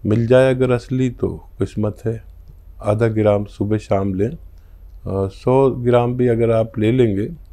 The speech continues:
तो ये अपने ख़त्म होने से पहले आपको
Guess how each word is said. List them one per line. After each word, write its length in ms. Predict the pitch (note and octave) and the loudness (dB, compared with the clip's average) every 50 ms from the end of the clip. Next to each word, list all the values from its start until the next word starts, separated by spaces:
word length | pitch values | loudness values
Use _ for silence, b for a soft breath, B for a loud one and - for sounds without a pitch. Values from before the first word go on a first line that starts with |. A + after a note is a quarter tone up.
| - - - | -18 -6 -2
तो 100 | A#2 B2+ | 0 0
ये 200 | C3+ C#3 C#3+ C3+ | 0 0 -2 -4
अपने 340 | A#2+ A2+ - - C#3 C#3+ | -4 -6 -6 -4 -4 -4
ख़त्म 360 | C3+ - - B2+ - - C#3+ D3+ | -2 -2 -4 -2 -2 0 0 0
होने 240 | C3+ B2 A2 A2 | 0 0 -2 -2
से 140 | G2+ - G#2+ | -4 -6 -10
पहले 340 | G2+ - G2 G2 G#2 B2+ D#3 F3 - b b b b b b b b - - - | -6 -4 -2 0 0 -2 -2 -4 -8 b b b b b b b b -14 -4 0
आपको 600 | A2 A#2+ A#2+ - - - - A#2 A2+ A2+ - | 2 2 2 0 -2 -2 0 0 0 0 -2